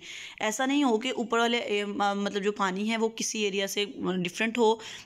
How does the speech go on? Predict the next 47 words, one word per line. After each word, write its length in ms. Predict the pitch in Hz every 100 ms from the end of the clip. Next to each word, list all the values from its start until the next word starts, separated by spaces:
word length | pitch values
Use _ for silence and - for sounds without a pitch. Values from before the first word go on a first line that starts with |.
| -
उसके 180 | 202 226
अंदर 220 | 214 208
जो 200 | 196 208
ऑक्सीजन्स 600 | 190 196 185 - 202 220
की 260 | - 226 220
और 360 | 196 190 180 196
जो 220 | 180 190
दूसरी 480 | 185 202 - 226 220 190
डिफरेंट 500 | 175 175 180 214 214
किस्म 200 | 202 202
की 100 | 190
गैसेस 400 | 196 180 220 214
हैं, 180 | 220 226 - - -
जो 80 | 202
न्यूट्रिएंट्स 580 | 202 202 208 254 247 247
हैं, 120 | 233
वो 280 | 226 226 226
एक 200 | 226 196
जगह 220 | 220 220
पे 140 | 226 247
ही 80 | 247
नहीं 180 | 233
रहें, 220 | 214 214 302 - - -
बल्कि 200 | 214 220
वो 80 | 240
सारे 280 | 233 220 202
के 100 | 214
सारे 200 | 214 208
पानी 260 | 208 196
में 120 | 196 202
क्या 140 | 208
हो, 160 | 233 -
सर्कुलेट 580 | - 214 - 196 185 190
होते 240 | 175 180
रहें। 160 | 170 170 - - - 233
इस 160 | -
वजह 180 | 240 220
से 120 | 226
एयर 180 | 196 185
पम्प्स 260 | 190 185 175
जो 80 |
हैं 120 | 190 196
उनके 260 | 196 185
अंदर 240 | 185 320 415 - _
डाले 260 | 185 175 170
जाते 300 | 175 170 175
हैं। 180 | 170